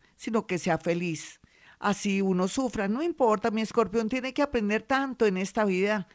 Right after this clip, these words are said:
para no retener o ser obsesivo con las personas que usted ama. El día que usted no ame, ahí sí quiere que lo dejen libre. Así es que actúe con mucha civilización,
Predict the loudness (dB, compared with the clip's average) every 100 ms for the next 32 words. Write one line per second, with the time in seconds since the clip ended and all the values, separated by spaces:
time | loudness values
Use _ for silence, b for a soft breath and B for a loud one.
0 | b b b 0 2 4 2 0 -2 0
1 | 0 0 0 0 0 0 0 -2 -4 -2
2 | 0 0 -2 -4 -4 -4 -4 -2 -4 -4
3 | -8 -4 -2 0 0 -2 -6 b b b
4 | b 0 4 2 2 -2 2 4 4 4
5 | 2 2 2 2 0 -2 -4 -6 -6 -2
6 | 0 2 4 6 4 2 0 2 0 -2
7 | b b b b -2 -2 0 2 0 0
8 | -2 -2 4 6 6 6 -4 _ b b
9 | b b b 4 6 4 0 -2 0 0
10 | 0 -4 -10 _ _ b b b 4 4
11 | 4 0 -2 0 2 0 -2